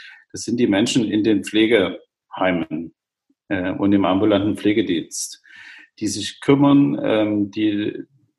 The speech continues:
die, glaub ich, der größten Gefahr auch ausgesetzt sind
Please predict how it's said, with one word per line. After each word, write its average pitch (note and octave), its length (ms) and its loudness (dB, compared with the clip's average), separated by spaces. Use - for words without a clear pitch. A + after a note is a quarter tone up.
die, C3+ 120 -8
glaub A#2 220 0
ich, - 300 -4
der A#2 100 2
größten C3+ 520 2
Gefahr A2 440 -2
auch B2+ 260 0
ausgesetzt C#3+ 800 0
sind E3 380 0